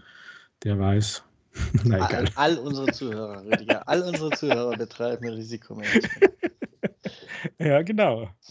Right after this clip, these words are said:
Speaker 1: <laughs> Und, äh, Michael, mir, mir, mir interessiert das. Und ich meine, Bloomberg ist ja jetzt auch nicht irgendwie, äh, ein Hobbyprojekt, das über irgendwas berichtet, sondern das ist, äh,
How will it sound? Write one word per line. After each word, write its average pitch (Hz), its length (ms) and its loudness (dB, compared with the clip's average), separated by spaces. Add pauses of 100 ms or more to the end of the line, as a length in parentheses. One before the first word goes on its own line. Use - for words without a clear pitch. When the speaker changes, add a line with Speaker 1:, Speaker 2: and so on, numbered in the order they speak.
(300)
Speaker 1:
<laughs> - 880 -10
Und, 165 260 2
äh, 180 360 6
Michael, 226 320 4
mir, 233 200 2
mir, 196 400 4
mir 202 220 0
interessiert 202 400 -4
das. 135 120 0
Und 131 180 -2
ich 156 100 -4
meine, 135 240 0
Bloomberg 175 500 0
ist 147 180 -4
ja 139 160 2
jetzt 139 200 -4
auch 143 80 -2
nicht 139 260 -2
irgendwie, 139 540 2 (680)
äh, 123 400 2
ein 117 100 -2 (140)
Hobbyprojekt, 151 1120 2
das 131 180 -2
über 135 160 2
irgendwas 127 360 2
berichtet, 147 520 -2
sondern 127 380 2
das 123 140 -2
ist, 131 200 0
äh, 123 440 -2